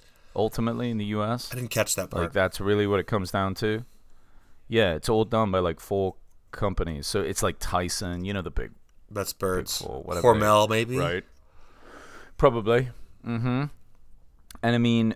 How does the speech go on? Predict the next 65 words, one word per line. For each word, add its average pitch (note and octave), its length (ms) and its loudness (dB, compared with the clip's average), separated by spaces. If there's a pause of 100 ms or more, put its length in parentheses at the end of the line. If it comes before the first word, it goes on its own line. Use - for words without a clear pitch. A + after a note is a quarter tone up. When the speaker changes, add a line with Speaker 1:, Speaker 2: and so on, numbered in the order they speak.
Speaker 1:
those C3+ 380 8
kind C#3 220 4
of A#2+ 60 4
monopolies G2 680 0
are F2 100 2
a E2+ 40 0
little D#2+ 220 -2
bit D2 160 -8
dangerous, C#2 480 -8
I B1+ 80 -4
think, C#2+ 260 -4
too. A2 60 -4
Speaker 2:
Scary. F#2 340 0 (1000)
I A#2+ 100 2
kn-, B2 100 0
I C3 60 4
know D3 160 10
that, C#3 80 8
Speaker 1:
There's B2+ 120 6
a D3+ 40 8
Speaker 2:
I - 40 6
know C3+ 40 4
the C#3 60 4 (120)
Speaker 1:
reason - 200 8
Speaker 2:
lo-, C3+ 80 8
Speaker 1:
they B2+ 120 6
don't B2+ 320 6
let A#2 360 6 (200)
Speaker 2:
Go - 80 -12
ahead. F2+ 100 -4
Speaker 1:
companies A2 440 4
do G#2 160 0
monopolies G2 680 -2
like A#1 200 -6
that. G1+ 180 -8 (420)
There's F#2+ 160 -4
a G2 40 -10
good A#2 200 0
reason G2 400 -4
for - 280 -10
it. - 60 -10
Speaker 2:
Well, B2+ 100 0
they, C#3 140 2
there's C3+ 720 -2
reasons D3+ 360 0
why A#2+ 120 4
they G#2 120 4 (520)
shouldn't, E3 500 2
but G#2 220 -4
they G2+ 180 -2
are, G2 140 -4
wha-, G#2+ 180 -4
what's A#2 240 0
the C3 80 -2
reason C3+ 260 0
why B2 140 2
they A#2+ 140 4
allow A2 320 4
that? E2+ 300 -8
Because G#2 300 -4
it G2+ 140 -4
seems D3+ 320 -2
like G#2+ 140 -4
there A2 160 0
is C#3+ 420 -6